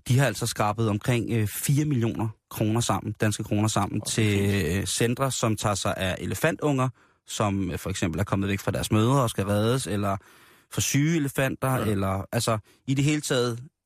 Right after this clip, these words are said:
Speaker 1: elefantpasning, det
Speaker 2: Ja.
Speaker 1: er hjertesagen. Så hvis man spiller elefantpolo,
Speaker 2: Mm.
Speaker 1: så er det for at redde elefanterne.
Speaker 2: Ham, der blev slugt af en, eller forsøgte at blive slugt af en kvælerslange, hvad
Speaker 1: Paul
Speaker 2: er han
Speaker 1: Rosalie.
Speaker 2: sam-, hvad er han samlet ind på det dødsprojekt der? Ikke en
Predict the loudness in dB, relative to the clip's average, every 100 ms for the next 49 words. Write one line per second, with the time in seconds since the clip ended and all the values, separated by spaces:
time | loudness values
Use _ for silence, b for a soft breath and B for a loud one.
0 | -2 0 0 -2 -4 -2 -2 -2 -2 -2
1 | -4 -4 0 2 2 0 -2 -4 -4 -6
2 | B B -4 -2 0 0 2 0 0 0
3 | -2 0 0 2 -2 -6 _ _ _ _
4 | _ -4 -4 -4 -10 -4 -2 0 -2 -2
5 | -4 -4 -6 -6 -6 -8 _ -14 -8 -2
6 | 0 0 0 0 0 -2 -2 0 -2 -2
7 | -6 -6 -4 -2 0 -2 -2 -2 -2 -2
8 | -2 -2 -2 -2 -4 -4 -4 -4 -4 -4
9 | 2 2 4 2 2 2 2 -2 -4 -2
10 | -2 -2 -4 -2 -4 -2 -4 -6 -6 -2
11 | -2 -2 -4 -4 -6 -6 -4 -4 -4 _
12 | _ _ _ _ _ _ _ _ _ _
13 | _ _ -4 -4 -2 -4 -6